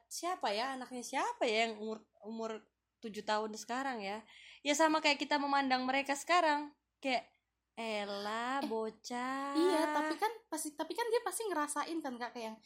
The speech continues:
Speaker 2: "Nih, nih pasti ada yang ini nih, pasti dia suka sama aku," gitu. Enggak ya? Aku soalnya dulu pernah kayak gitu, kayak aku ditaksir sama bocah gitu, terus aku tahu kalau dia naksir aku. Atau aku yang kepedean.
Speaker 1: <laughs>
Speaker 2: Oke, oke, terus lanjut. Sampailah suatu ketika,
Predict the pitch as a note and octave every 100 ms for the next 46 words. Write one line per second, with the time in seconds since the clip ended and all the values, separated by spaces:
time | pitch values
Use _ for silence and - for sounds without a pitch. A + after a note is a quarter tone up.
0 | - - C4+ D4+ - C#4+ C#4+ C#4+ D#4 A3+
1 | G#3 G#3 - B3+ C#4 C#4 C#4 C4+ B3 -
2 | C#4+ D#4 A#3 A#3+ A3 G#3 C4 B3 C#4+ D4+
3 | D4+ D4+ G#3+ F#3+ - _ _ _ - E4+
4 | E4+ E4+ D#4 E4 F4+ D4+ D#4+ D#4+ D4 D4
5 | D4+ D#4 F4 F4 C4 A3+ A3+ B3 A#3 A3+
6 | G#3 F#3+ F3+ A#3+ A#3 B3 C#4+ D4 D#4+ D4+
7 | D4+ C#4 A#3+ C4 B3+ C4 A#3+ A#3 _ _
8 | _ _ B3 B3 C4+ E4 - A#3+ A#3 G#3
9 | F#3+ - C4 - - C4 - A3+ A#3 A3
10 | A3+ - - G#3 G#3+ G3+ G3 - - _
11 | _ _ _ _ _ _ _ - - B3+
12 | C4 C4+ C4 G#3+ G#3 A3+ F#3+ F3+ G3